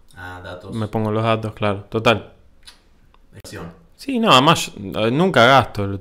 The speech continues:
Speaker 2: los cuatro gigas que tengo.
Speaker 1: Hmm.
Speaker 2: Francamente, no los suelo gastar porque suelo estar trabajando en mi departamento.
Speaker 1: Wifi, claro.
Speaker 2: Eh, así que fue un viaje tranquilo, pero bueno, eh, recorrimos y comimos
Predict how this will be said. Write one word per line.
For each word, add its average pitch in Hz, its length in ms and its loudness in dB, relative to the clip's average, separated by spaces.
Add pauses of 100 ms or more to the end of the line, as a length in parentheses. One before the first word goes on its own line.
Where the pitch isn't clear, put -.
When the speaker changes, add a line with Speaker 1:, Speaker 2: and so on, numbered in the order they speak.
Speaker 2:
los 104 160 -6 (120)
cuatro 110 300 0
gigas 110 280 -2
que 101 60 -6
tengo. 117 320 -6 (140)
Speaker 1:
Hmm. 107 280 -18
Speaker 2:
Francamente, 117 580 -2
no 107 100 -4
los 104 160 -8
suelo 107 260 -6
gastar 110 280 0
porque 101 360 -4
suelo 113 220 2
estar 110 260 0
trabajando 107 380 2
en 107 60 -2
mi 110 40 0
departamento. 107 640 2
Speaker 1:
Wifi, - 140 -8
claro. - 220 -12 (580)
Speaker 2:
Eh, 117 680 4
así 117 240 2
que 147 80 4
fue 151 160 2
un 143 100 0
viaje 147 220 2
tranquilo, 190 500 -2
pero 110 340 0
bueno, 135 380 -6 (180)
eh, 107 840 -10
recorrimos 131 840 -2
y 107 120 -2
comimos 110 580 -2